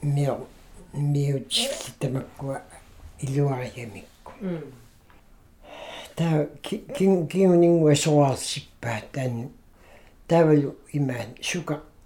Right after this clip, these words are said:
Speaker 1: ангаюа нингиунгортиллу.
Speaker 2: Мм.
Speaker 1: Питсааваллакками ассут. Таанна уллааккуисерлүни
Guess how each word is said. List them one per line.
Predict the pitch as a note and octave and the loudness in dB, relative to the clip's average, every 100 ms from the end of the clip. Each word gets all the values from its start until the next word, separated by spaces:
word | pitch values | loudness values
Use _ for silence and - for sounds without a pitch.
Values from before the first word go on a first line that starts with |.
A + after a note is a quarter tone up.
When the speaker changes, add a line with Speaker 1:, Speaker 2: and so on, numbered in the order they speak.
| _ _ _ _ _ _ - _ _ _ - | _ _ _ _ _ _ -20 _ _ _ -6
Speaker 1:
ангаюа | D3+ D3+ D3 C3+ C3+ - _ - _ _ C#3+ | 2 4 4 2 -4 -10 _ -20 _ _ -6
нингиунгортиллу. | C#3 C#3+ C#3 C3+ C3 A#2 - - - - - - - | 0 2 2 0 -4 -8 -12 -14 -14 -12 -14 -14 -12
Speaker 2:
Мм. | F#3 E3+ D3+ B2+ A#2 - - _ - | -8 -8 -10 -18 -20 -20 -20 _ -2
Speaker 1:
Питсааваллакками | D#3+ D#3 - E3+ D3+ D3 C#3+ - - C#3+ - C#3+ C3+ A#2 A#2 | -2 -2 2 6 8 6 4 0 -6 -6 -4 -4 -4 -4 -8
ассут. | - - - - - _ - - - - - | -12 -10 -8 -8 -10 _ -20 -20 -20 -14 0
Таанна | D3+ D3+ C#3 C3+ - - - | 4 4 2 -4 -14 -20 -14
уллааккуисерлүни | D3 - D#3 D3 - D3+ - C3+ - - D#3 C#3+ | -14 -6 -2 -2 -4 -6 -6 -8 -8 -2 -2 -2